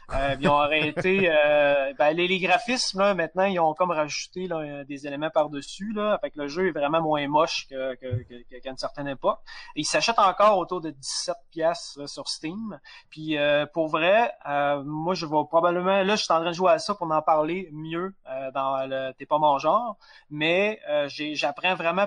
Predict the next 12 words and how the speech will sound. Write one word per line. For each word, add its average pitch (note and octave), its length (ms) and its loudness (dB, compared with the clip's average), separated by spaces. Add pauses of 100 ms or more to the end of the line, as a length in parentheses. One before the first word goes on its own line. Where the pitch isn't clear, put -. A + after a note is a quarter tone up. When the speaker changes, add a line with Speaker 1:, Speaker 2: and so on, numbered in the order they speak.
Speaker 1:
plein F3+ 160 -2
de D3+ 100 -10
trucs, F3+ 300 -6
genre, E3+ 260 -2
c'est D3 220 -10
un D3 200 -2
gameplay F#3 760 -2
que E3 140 -4
je - 120 -6
connaissais E3 500 -6
pas, F3+ 420 2 (180)
euh, C3+ 360 -6